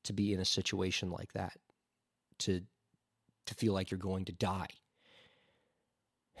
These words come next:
It's, and, you know, this affects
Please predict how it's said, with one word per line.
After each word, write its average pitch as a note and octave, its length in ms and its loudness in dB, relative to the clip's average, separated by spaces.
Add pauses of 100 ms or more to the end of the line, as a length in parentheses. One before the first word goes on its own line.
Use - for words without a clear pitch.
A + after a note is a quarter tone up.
(220)
It's, - 160 -10 (2250)
and, F#2+ 380 2 (400)
you A2 100 4
know, A2 40 6
this G3 160 12
affects - 560 6